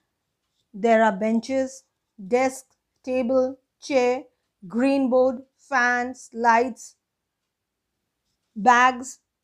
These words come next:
children, teacher, instrument box." So ये क्या है? उस क्लासरूम के इंस्ट्रू-, अ, सॉरी, इंटीरियर्स हैं, उस क्लास के अंदर क्या-क्या मौजूद है. And what do you mean by exterior? उसका just opposite होता है,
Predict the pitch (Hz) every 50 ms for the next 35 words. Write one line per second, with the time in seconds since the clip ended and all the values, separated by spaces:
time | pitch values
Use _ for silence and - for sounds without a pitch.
0 | _ - 302 285 277 262 262 262 254 254 254 269 311 320 _ _ _ - 285 285
1 | 262 285 - - 254 247 254 151 - _ _ _ _ _ _ _ _ _ _ _
2 | _ _ _ _ _ _ _ - 247 269 262 - - 302 269 269 269 262 233 254
3 | 247 254 247 254 - - _ - 339 330 294 226 220 269 285 277 302 294 285 311
4 | 359 466 - - _ _ _ _ - 302 311 320 - - 254 233 226 226 226 226
5 | 269 277 277 269 262 - 330 349 - - 247 254 240 - - 339 330 311 285 262
6 | 247 240 226 226 214 - 247 220 214 240 269 - 285 294 285 285 311 320 302 311
7 | 320 285 240 196 - - - - _ 254 226 - _ 254 233 233 247 240 - _
8 | 339 349 339 - 226 226 233 254 302 330 339 330 330 254 214 202 - - 262 302
9 | 311 277 240 202 196 190 185 202 190 185 190 190 - _ _ _ _ _ _ _
10 | _ _ - - 233 220 214 220 240 254 233 277 285 294 294 285 285 294 294 294
11 | 294 302 311 302 - _ _ - 220 - - - - 285 285 285 330 381 453 -
12 | - 220 - - 226 202 196 262 277 277 - 294 277 277 302 262 302 302 302 302
13 | 302 294 330 349 339